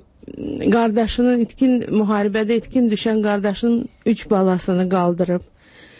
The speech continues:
Onlar zəlzələdə tələf olandan sonra yenə də bizimlə, üç yetimlə qalıb. Amma heç vaxt anam çox nikbin adamdır. Heç vaxt ruhdan düşməyib. Amma indiki münasibət,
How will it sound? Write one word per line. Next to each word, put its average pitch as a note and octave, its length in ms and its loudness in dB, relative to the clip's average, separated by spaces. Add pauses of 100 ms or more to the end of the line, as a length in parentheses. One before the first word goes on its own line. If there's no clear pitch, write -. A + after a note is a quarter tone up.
(200)
Onlar B3 240 2
zəlzələdə G3 680 0
tələf F3+ 380 -2
olandan F#3 420 2
sonra F#3+ 380 0
yenə C4 340 4
də A#3 200 0 (280)
bizimlə, G3 580 2
üç G#3 260 0
yetimlə F#3+ 480 2
qalıb. F3+ 340 2 (480)
Amma C#4 200 4
heç D4 320 2
vaxt D#4 380 -2
anam A#3 420 2 (160)
çox A3+ 220 0
nikbin A#3+ 400 2
adamdır. F3+ 540 0
Heç A#3 300 -2
vaxt A3+ 140 0
ruhdan G#3+ 460 2
düşməyib. F3 440 0 (560)
Amma C#4 220 4
indiki C#4 800 2 (260)
münasibət, A3+ 840 0